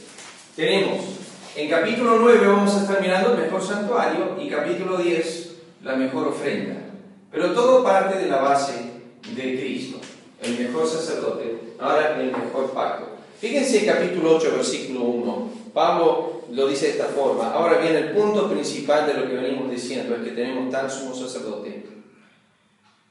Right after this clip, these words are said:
el cual se sentó a la diestra del trono de la majestad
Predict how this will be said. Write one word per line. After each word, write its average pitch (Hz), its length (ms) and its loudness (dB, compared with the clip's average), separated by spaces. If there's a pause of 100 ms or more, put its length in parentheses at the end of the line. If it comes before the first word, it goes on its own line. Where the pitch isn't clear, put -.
(240)
el 139 140 -10
cual 190 220 6
se 196 100 0
sentó 165 420 2
a - 120 6
la - 120 2
diestra 156 480 -2
del 120 220 -4
trono 135 380 -2
de 123 60 0
la 113 120 -2
majestad 113 720 -4